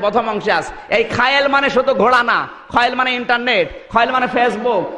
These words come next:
খায়েল মানে ক্ষমতা, খায়েল মানে ডাক্তারি। যা ধরবেন, আধুনিক তাফসীর যেগুলো বের হচ্ছে, এগুলো পড়েন তো। পড়াশোনা তো করেন, ওর বাবা যা বলো তাই বিশ্বাস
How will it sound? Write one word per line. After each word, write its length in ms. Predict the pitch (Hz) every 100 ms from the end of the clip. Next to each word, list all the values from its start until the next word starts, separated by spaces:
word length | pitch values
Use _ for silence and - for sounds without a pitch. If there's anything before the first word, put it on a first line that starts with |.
| -
খায়েল 180 | 240 262
মানে 160 | 269
ক্ষমতা, 600 | - 262 269 269 254 180 - -
খায়েল 220 | 233 254
মানে 180 | 269 277
ডাক্তারি। 720 | 240 269 285 - 285 269 202 156 - - - _ _ -
যা 460 | 131 233 277 202 214
ধরবেন, 480 | 214 294 294 285
আধুনিক 360 | 262 247 285 294 285
তাফসীর 380 | 277 - 277 262
যেগুলো 280 | 277 277
বের 180 | 262 269
হচ্ছে, 200 | 262 269
এগুলো 180 | 254 269
পড়েন 240 | 226 262 269
তো। 260 | 311 311 302 - - _ _ _ _
পড়াশোনা 520 | 208 311 320 - 294
তো 120 | 277 262
করেন, 280 | 208 175
ওর 100 | 160
বাবা 400 | 180 262 302 330
যা 280 | 302 294 339
বলো 200 | 339 311
তাই 180 | 285 254
বিশ্বাস 240 | 196 185